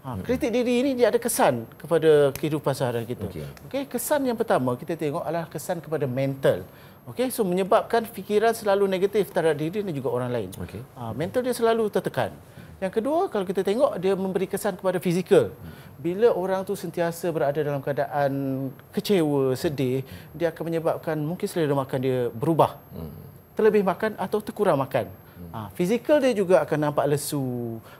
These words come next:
Speaker 1: penampilan juga pakai bajunya tak kemas, kan?
Speaker 2: Hmm.
Speaker 1: Yang seterusnya, kesan kepada cara hidup.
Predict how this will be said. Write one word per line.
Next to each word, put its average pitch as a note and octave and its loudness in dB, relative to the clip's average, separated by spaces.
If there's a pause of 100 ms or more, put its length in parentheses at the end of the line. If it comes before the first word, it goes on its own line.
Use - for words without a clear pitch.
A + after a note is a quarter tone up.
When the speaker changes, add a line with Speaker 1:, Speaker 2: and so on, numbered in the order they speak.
Speaker 1:
penampilan F3 2
juga E3 0
pakai A#2+ -2
bajunya B2+ -2
tak - -8
kemas, A2 -6
kan? C3 0
Speaker 2:
Hmm. - -14
Speaker 1:
Yang F#3 -2
seterusnya, B3+ -2 (220)
kesan A#3 0
kepada G#3 0
cara G3+ 4
hidup. G3 6